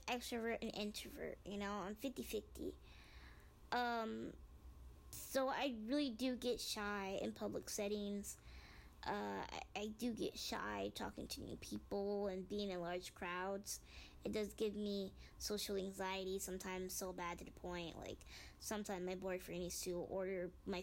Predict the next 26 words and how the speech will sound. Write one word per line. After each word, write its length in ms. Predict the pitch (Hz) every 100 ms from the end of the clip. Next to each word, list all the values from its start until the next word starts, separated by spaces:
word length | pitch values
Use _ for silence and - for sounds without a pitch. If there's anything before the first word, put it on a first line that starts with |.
| -
food 160 | 202
for 220 | 202 180 170
me 200 | 165 160
because 260 | 151 175 175
I, 120 | - - -
I 60 |
get 200 | 180 180
really 180 | 117 135
nervous 300 | 160 185 190
sometimes. 500 | 190 190 190 185 185 - - - - - -
<laughs> 300 | 254 - 277 - - - - - -
Um, 520 | 254 240 233 220 214 - -
but, 500 | 247 240 226 - - - - - - - - - - - - - -
yeah, 260 | 214 214 285 403 427 -
I 140 | 277 339
was, 300 | 359 359 320
like, 340 | 311 311 - - - - - - - - - - - - - - - -
so 880 | - - - - 330 330 330 302 254 - -
happy 840 | - - 285 294 - 226 190 165 - - - - - - - -
that 200 | 214 262
I 80 | 269
did 240 | 233 247 254
it. 160 | - - - - - - - - - - - -
And 120 | 247
I 120 | 247
had 440 | 247 240 247 254